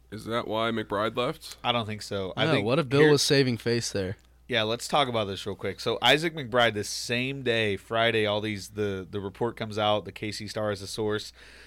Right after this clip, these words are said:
Speaker 2: that news is about to break about the allegations. Four hours later, McBride leaves the program. Our guy, my guy, Mackie McBride. Kinda shocking.
Speaker 1: Return of the Mackie.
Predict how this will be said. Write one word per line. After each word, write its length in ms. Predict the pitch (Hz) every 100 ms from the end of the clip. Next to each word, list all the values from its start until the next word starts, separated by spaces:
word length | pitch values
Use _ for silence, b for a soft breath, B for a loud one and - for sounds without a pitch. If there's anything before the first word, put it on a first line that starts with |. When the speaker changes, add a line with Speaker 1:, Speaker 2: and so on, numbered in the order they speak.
| B B
Speaker 2:
that 160 | 117 113
news 260 | 117 120 110
is 60 |
about 180 | 110 113
to 60 | 107
break 260 | 107 110 101
about 160 | 107
the 100 | 104
allegations. 720 | 107 104 113 139 - 139 123 -
Four 260 | 151 160
hours 320 | 156 135 127
later, 300 | 117 127 123
McBride 640 | 110 101 - 110 117 120 107
leaves 180 | 113 101
the 60 |
program. 640 | 87 123 127 117 120 113 110
Our 220 | 92 87 85
guy, 480 | 87 113 123 120
my 320 | 98 98 117 113
guy, 500 | 113 110 113 110 - -
Mackie 340 | 104 98 95
McBride. 760 | 92 87 - 113 117 117 113 104 b b _ - -
Kinda 240 | - 156
shocking. 440 | - - 123 127 127
Speaker 1:
Return 120 | 117
of 40 |
the 60 | 113
Mackie. 340 | 113 113 131